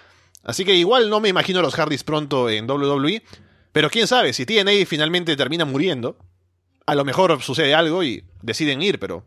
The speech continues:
no, no lo veo. Al menos, viendo cómo están las cosas ahora, no veo que suceda.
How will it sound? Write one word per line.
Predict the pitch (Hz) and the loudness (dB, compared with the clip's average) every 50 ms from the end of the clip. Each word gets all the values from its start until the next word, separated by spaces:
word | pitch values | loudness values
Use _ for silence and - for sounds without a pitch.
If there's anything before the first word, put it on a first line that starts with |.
| _ _ _ | _ _ _
no, | - 165 165 - | -6 -6 -4 -4
no | - 151 202 | -2 0 2
lo | 214 190 | 4 4
veo. | 202 202 170 120 110 104 92 - - | 4 4 4 2 2 0 -4 -4 -2
Al | - 131 151 | 0 0 2
menos, | 214 254 277 240 - - - - - - _ _ _ _ _ _ _ | 2 2 2 0 -2 -2 -14 -20 -20 -20 _ _ _ _ _ _ _
viendo | - 151 214 254 269 247 | -4 0 0 2 2 2
cómo | 233 233 226 | 2 2 2
están | 202 214 226 | 2 4 2
las | 214 190 | 2 2
cosas | - 208 196 180 190 | 0 0 0 2 2
ahora, | 202 233 247 240 196 | 4 4 4 2 2
no | 165 165 160 | 2 2 2
veo | 160 151 131 | 2 2 2
que | 123 117 | 0 -2
suceda. | 120 - - 90 65 - | -6 -6 -8 -8 -8 -10